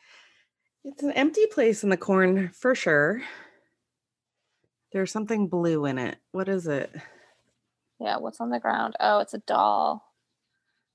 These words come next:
Speaker 1: Oh, oh. <gasps>
Speaker 2: Abigail Fremantle. What a name.
Speaker 1: <sighs>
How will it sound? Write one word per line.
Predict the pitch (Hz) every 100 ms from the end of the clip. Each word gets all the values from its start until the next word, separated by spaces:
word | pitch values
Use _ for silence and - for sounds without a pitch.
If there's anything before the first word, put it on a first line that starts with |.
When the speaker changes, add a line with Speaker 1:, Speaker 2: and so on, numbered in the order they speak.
| _ 196
Speaker 1:
Oh, | 180 190 185 170 - -
oh. | 165 170 180 160 160 160 - - - - - - _ -
<gasps> | _ _ _ _ -
Speaker 2:
Abigail | 302 311 277 220 233 254 247 247
Fremantle. | - 220 226 226 202 208 208
What | 214 302
a | 440 370
name. | 240 - 240 247 233 220 226 - - _ _ _
Speaker 1:
<sighs> | -